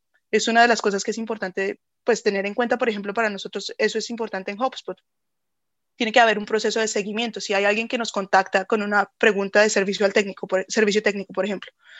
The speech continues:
eh, y tiene un problema que quiere que solucionemos,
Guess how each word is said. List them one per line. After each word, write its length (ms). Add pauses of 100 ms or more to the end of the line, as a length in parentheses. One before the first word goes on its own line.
(260)
eh, 420
y 400 (220)
tiene 180
un 60
problema 320
que 120
quiere 200
que 80
solucionemos, 640